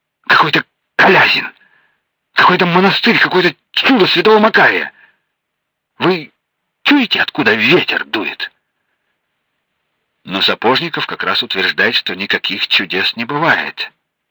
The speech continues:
что всё рано или поздно объясняется, а это, простите, чистейший материализм, сказал учитель.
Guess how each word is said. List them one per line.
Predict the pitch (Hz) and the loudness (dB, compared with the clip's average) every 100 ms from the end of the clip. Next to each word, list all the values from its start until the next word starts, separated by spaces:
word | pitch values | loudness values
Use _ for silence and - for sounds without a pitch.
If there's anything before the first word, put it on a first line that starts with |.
| _ | _
что | - - - | -4 -2 -2
всё | - - 95 135 | -4 -2 2 2
рано | 156 123 143 | 2 2 2
или | 151 120 | 0 0
поздно | - - 120 131 131 | -2 0 0 0 -2
объясняется, | 123 143 151 202 202 127 - - - - - - | -2 -2 -2 2 2 2 -4 -6 -6 -6 -6 -2
а | 92 | -2
это, | 87 95 | -2 -4
простите, | 123 101 - 113 - 135 - - - - | -4 -4 -4 -6 -6 -8 -10 -16 -14 -4
чистейший | - - - 101 - 139 | -4 -2 -2 0 0 -2
материализм, | 117 92 104 110 131 175 90 | -6 -6 -2 0 0 -4 -8
сказал | 76 - - - | -8 -8 -10 -14
учитель. | 156 - - - | -6 -6 -6 -12